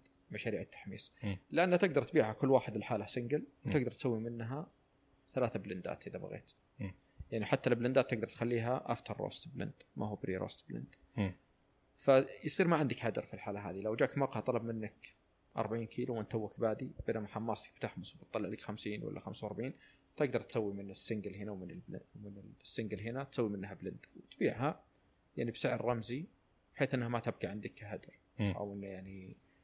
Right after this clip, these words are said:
Speaker 1: آه، إنتاج زايد أنت ملزم فيه.
Speaker 2: مم.
Speaker 1: فهذه الثلاث أنواع تكون يعني كحد أدنى. بعدها تقدر إنك تتشعب زي ما تبغى. أنا أشوف أن المحاصيل اليمنية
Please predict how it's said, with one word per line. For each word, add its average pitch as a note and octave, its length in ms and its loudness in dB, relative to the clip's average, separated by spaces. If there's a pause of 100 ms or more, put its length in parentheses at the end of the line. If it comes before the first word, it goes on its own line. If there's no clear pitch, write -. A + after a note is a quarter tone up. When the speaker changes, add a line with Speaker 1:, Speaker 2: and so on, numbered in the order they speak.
(600)
Speaker 1:
آه، A#2 720 -10 (580)
إنتاج B2 380 6
زايد A#2+ 460 4
أنت A#2 260 -6
ملزم G2+ 300 -4
فيه. - 240 -8 (320)
Speaker 2:
مم. F#2+ 320 0
Speaker 1:
فهذه D#3+ 180 12
الثلاث C#3+ 320 6
أنواع B2+ 280 4
تكون A2+ 300 2
يعني G2+ 200 -4
كحد - 380 -2
أدنى. G2+ 320 -4 (1120)
بعدها G#3+ 340 8
تقدر C3+ 280 2
إنك F#2 160 -4
تتشعب - 460 -6
زي G#2 160 -6
ما A2 120 -10
تبغى. - 460 -14
أنا C3 100 0
أشوف B2+ 200 -2
أن A#2 100 -2
المحاصيل A2+ 480 -2
اليمنية G#2 560 -6